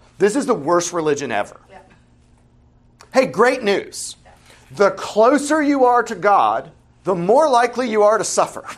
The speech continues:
<laughs> Wait, what? <laughs> Yeah, and you're, and you're not allowed to make yourself suffer on purpose because suffering doesn't bring you closer to God that way.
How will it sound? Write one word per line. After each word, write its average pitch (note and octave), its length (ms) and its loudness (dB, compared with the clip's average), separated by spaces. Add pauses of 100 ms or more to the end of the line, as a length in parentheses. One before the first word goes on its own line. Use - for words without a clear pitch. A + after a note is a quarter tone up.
(420)
<laughs> - 520 -20
Wait, B2 160 -14
what? - 260 -4 (280)
<laughs> - 80 -18 (640)
Yeah, - 160 2 (140)
and A3+ 140 2
you're, A3 200 0
and A3 120 0
you're A3+ 80 2
not B3+ 220 2
allowed C4+ 320 2
to B3+ 100 -4
make G#3+ 180 0
yourself C#4+ 640 0
suffer E3 460 0
on C#3 180 -2
purpose C#3 800 -2 (160)
because A3 320 0
suffering A#3+ 720 0
doesn't G3 340 2
bring C4+ 220 0
you D4+ 100 0
closer D3 400 0
to A#2+ 140 -6
God A2 480 2 (400)
that A3+ 320 0
way. A2 320 -4